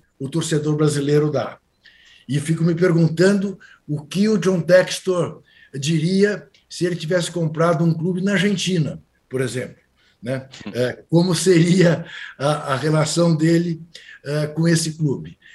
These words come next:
Mas, de todo jeito, o que eu acho que é, é, admirável aí, digno de nota, é ver esse ressurgimento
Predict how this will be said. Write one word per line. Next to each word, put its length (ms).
Mas, 200
de 100
todo 300
jeito, 440
o 60
que 160
eu 140
acho 320
que 160
é, 320
é, 180
admirável 840
aí, 440
digno 440
de 120
nota, 540
é 160
ver 280
esse 180
ressurgimento 1080